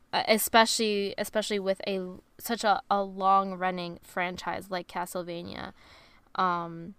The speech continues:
you know, I just like to do research on characters, um, and see, and see, like, their quote-unquote family history,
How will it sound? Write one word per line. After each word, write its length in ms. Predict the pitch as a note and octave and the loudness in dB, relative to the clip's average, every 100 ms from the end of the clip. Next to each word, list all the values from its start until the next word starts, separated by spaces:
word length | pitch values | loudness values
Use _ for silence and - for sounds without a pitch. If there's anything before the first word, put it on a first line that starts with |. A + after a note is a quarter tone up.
| _ - | _ -8
you 80 | F#3 | -6
know, 160 | E3+ - | -4 2
I 180 | F3+ F#3 | 2 2
just 280 | F#3 F#3 F#3+ | 0 -4 -4
like 140 | F#3 | -6
to 100 | - | -6
do 160 | F3+ F3+ | -6 -4
research 480 | E3+ F3 - F3+ - - | -4 -6 -6 -8 -6 -4
on 420 | F3+ F3+ F3 E3+ | -2 -2 -6 -12
characters, 840 | - F3+ E3+ - F3 E3+ F3+ - - - - - _ | -8 -6 -6 -6 -8 -8 -10 -12 -16 -20 -20 -20 _
um, 400 | - F#3 E3+ E3+ - | -4 -2 -2 -4 -6
and 160 | F#3+ | -4
see, 640 | F3+ - F#3+ F#3 F3+ F3 F3 - - - | -2 -2 -2 -4 -4 -6 -8 -14 -20 -10
and 160 | F#3+ F3+ | -8 -6
see, 220 | - F3 | -6 -6
like, 300 | F3 - - - _ - | -8 -10 -12 -20 _ -6
their 140 | F#3+ | -6
quote-unquote 760 | - - F#3 F3 F3 - F3+ - | -6 -8 -6 -6 -8 -8 -8 -10
family 580 | - - F3 F3 F3 F3+ | -16 -8 -6 -4 -6 -8
history, 680 | F#3+ F#3 - E3+ - F#3 | -6 -6 -6 -8 -10 -12